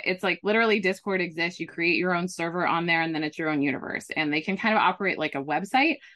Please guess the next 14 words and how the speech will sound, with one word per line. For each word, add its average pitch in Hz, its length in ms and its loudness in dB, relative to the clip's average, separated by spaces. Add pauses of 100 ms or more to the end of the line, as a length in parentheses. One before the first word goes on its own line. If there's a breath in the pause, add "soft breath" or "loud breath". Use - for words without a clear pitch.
where 165 180 2
it's, 151 140 -2
like, 151 160 -4
just 180 160 -10
information, 180 800 2 (280 loud breath)
or 226 420 6
it's 185 220 0
like 185 140 -2
a 220 100 0
chat 330 340 0
room, 139 440 -2
like, 165 300 0
very 202 500 2
nineties 180 520 0